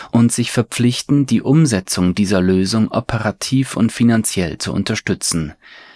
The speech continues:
Insbesondere sollte die Resolution des U-N-Sicherheitsrats die U N und die Nachbarstaaten dazu verpflichten, Israel und Palästina bei der Herstellung der gegenseitigen Sicherheit, die Entmilitarisierung der Milizen in der Region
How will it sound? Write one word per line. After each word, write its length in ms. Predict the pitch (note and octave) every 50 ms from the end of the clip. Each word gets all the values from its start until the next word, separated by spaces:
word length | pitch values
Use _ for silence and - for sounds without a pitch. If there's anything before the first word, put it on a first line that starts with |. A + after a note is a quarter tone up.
| _ _ _ -
Insbesondere 760 | A2 G2+ - - - G2+ F#2 G2 F#2 F2+ F#2 F#2+ - B2+ C3
sollte 400 | B2+ - B2 B2 B2+ B2 - C3
die 180 | B2+ - B2 B2
Resolution 840 | A#2+ B2 A2+ B2+ B2 A#2+ A#2 G#2+ - - - A#2+ A#2 A#2+ B2 B2
des 220 | A#2+ A#2 - - -
U-N-Sicherheitsrats 1300 | C#3 C3+ - - A2+ A2+ A2 - A#2 A2 - A#2+ A2 A2 A2+ G#2+ - - - - G#2 G#2 - - - -
die 180 | - A#2+ -
U 160 | - A#2+ - -
N 360 | - G#2+ A2 A#2 C3 C#3 -
und 260 | - A2 A2+ A2 -
die 80 | A#2 A2
Nachbarstaaten 1000 | G#2+ A2 B2+ - - - E2 E2+ - - - - F#2 F#2 F#2 - - G2 F#2
dazu 240 | G2 F#2 - - A2
verpflichten, 760 | - - G2+ - - - B2+ A#2+ - - - B2 A#2+ A#2 A2 - - - - - - - _
Israel 560 | - C3+ C#3 B2 - C#3 C3 B2 A2 A2 B2
und 160 | A#2+ A#2 -
Palästina 760 | - A#2+ A2 G#2+ G#2 - - - - B2+ B2 G2+ F2+ E2 D2 -
bei 100 | E2 E2
der 140 | - G2 F#2
Herstellung 640 | G2+ A#2 B2 B2 - - B2+ A2+ A2+ A#2 A#2+ A#2+
der 100 | - G2+
gegenseitigen 880 | F#2 - A#2+ B2 A2 A#2+ A2 G#2+ G#2 G2 G2 F#2+ G#2+ F#2+ - F2+ F2+ -
Sicherheit, 640 | - A#2+ B2 - A2 G2+ G2+ G2+ G2 G2 F#2+ - - - - - - - - _ -
die 180 | A2+ A2 -
Entmilitarisierung 1160 | - - C#3 C3+ - C#3+ C#3 C3 B2+ A2 - - G#2+ G2 G2+ F2+ - A#2 A#2+ B2 A#2+ B2 A#2+ G#2+
der 100 | F#2+ F2+
Milizen 640 | G2 G2+ G2 F#2 A2 B2 B2 - - - A#2 A#2 G2+
in 160 | - G2 F#2
der 140 | F#2 F#2 -
Region 560 | G2 F2 - - G#2+ A2 A2 A#2 A#2+ A#2